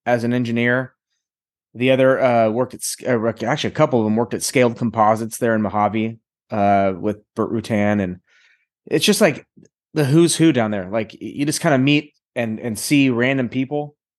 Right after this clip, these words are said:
and they're all, they're all into, like, really cool random stuff. So it was just fun, like, the stories and, and, you know, random hangars. You open up a hangar and there's just, like,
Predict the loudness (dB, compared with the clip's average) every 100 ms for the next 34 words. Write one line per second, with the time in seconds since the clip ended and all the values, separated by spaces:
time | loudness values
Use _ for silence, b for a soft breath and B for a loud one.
0 | _ _ _ _ -8 -4 -4 -8 _ _
1 | _ 0 4 6 4 2 2 4 4 4
2 | 2 2 0 -2 0 0 -2 -2 -2 0
3 | 0 0 -4 -2 -4 -4 _ _ _ _
4 | _ _ _ _ -6 -2 -2 -4 -4 2
5 | 4 2 -2 -4 -6 -6 -2 4 4 4
6 | 2 0 -4 -8 -6 -2 -2 -2 -6 _
7 | _ _ _ _ _ _ _ _ _ -8
8 | -4 -2 2 4 4 4 4 4 2 2
9 | 2 2 -2 0 -2 -2 -2 -4 -6 -4
10 | -6